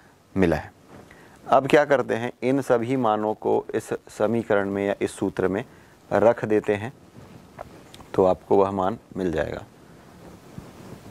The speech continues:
तो चलिए, यह मान मैं यहीं पर रख रहा हूँ। P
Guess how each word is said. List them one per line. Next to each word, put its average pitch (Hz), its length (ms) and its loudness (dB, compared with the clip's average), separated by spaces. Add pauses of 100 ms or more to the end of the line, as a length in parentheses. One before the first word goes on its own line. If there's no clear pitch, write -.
(2000)
तो 98 80 -2
चलिए, 110 280 4
यह 107 200 4
मान 110 220 2
मैं 110 140 4
यहीं 104 220 2
पर 117 240 0 (360)
रख 107 320 2
रहा 107 200 -2
हूँ। 107 180 -8 (4000)
P 135 180 8